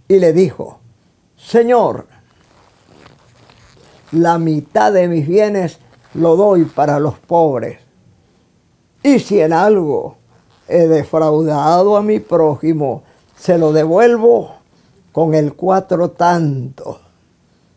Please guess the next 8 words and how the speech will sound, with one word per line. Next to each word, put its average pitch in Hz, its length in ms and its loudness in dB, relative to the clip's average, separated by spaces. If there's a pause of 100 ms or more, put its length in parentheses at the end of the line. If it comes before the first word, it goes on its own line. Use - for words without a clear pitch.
(640)
Y 196 140 2
Jesucristo 175 1040 -2
dijo: 180 520 -2 (600)
"Hoy 202 720 0 (580)
ha 190 220 0
llegado 175 800 0 (640)
la 165 240 0
salvación 156 1200 -2